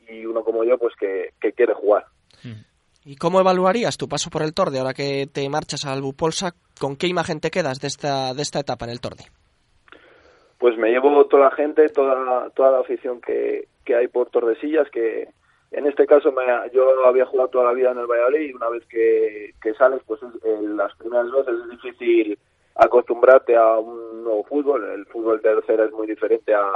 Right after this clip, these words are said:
Speaker 1: a todo lo que te, que te encuentras el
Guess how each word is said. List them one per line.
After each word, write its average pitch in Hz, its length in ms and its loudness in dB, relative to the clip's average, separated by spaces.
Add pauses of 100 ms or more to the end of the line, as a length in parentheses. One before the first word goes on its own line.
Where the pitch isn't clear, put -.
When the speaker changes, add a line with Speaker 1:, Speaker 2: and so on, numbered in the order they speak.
(160)
Speaker 1:
a 107 140 0
todo 117 160 0
lo 110 120 2
que 110 100 -4
te, 104 500 -4
que 110 80 -4
te - 80 -6
encuentras 110 520 -2
el 98 340 -4